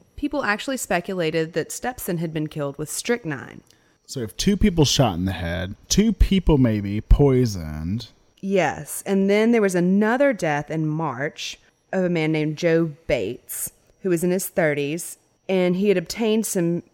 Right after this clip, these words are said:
Speaker 1: whiskey from a stranger, and after he took a sip, he began to froth at the mouth and collapsed.
Speaker 2: So another poisoned person.
Speaker 1: Yes.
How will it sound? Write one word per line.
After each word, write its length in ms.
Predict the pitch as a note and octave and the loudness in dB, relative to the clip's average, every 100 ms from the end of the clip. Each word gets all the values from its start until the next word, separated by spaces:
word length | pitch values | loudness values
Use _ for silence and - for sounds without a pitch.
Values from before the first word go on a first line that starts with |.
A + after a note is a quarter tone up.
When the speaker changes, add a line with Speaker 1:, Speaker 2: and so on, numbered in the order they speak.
| _ | _
Speaker 1:
whiskey 500 | F3+ B3 C4+ - C4 | -4 -2 -2 -2 -6
from 220 | B3 A#3 | -4 -2
a 80 | F3+ | -2
stranger, 800 | D#3+ - - C4 G3 D3 C3+ C#3 - _ - | -4 -6 -2 0 0 0 -2 -2 -6 _ -6
and 100 | F#3+ | 0
after 240 | F#3+ G3+ G3 | 2 0 -2
he 80 | |
took 180 | F3+ G#3 | -4 -6
a 40 | G3 | -8
sip, 380 | - D4+ D4 | -2 0 0
he 60 | A3+ | 0
began 280 | G#3 G#3+ G3+ | 0 2 2
to 100 | F#3 | -2
froth 460 | - F#3+ F3+ F#3+ | -2 0 0 -2
at 140 | - F3+ | -8 -4
the 80 | E3+ | -2
mouth 520 | D#3+ C#3+ G2+ - - - - | 0 -2 -6 -12 -18 -16 -4
and 180 | F3+ F3 | -4 -2
collapsed. 680 | F3+ C3+ F2+ - - - - _ - | -2 -4 -4 -8 -10 -12 -16 _ -12
Speaker 2:
So 160 | C3 | -4
another 600 | B2+ B2 B2+ D#3 G3 G#3 | -2 0 -2 0 6 6
poisoned 600 | C#3+ - B2+ B2 C3 D3 - | 8 6 6 6 6 4 4
person. 560 | F#3+ G#3+ - C#2 E2+ - | 2 2 0 -6 -8 -10
Speaker 1:
Yes. 760 | F#3+ E3 - - - - - | -2 -2 -2 -10 -8 -6 -8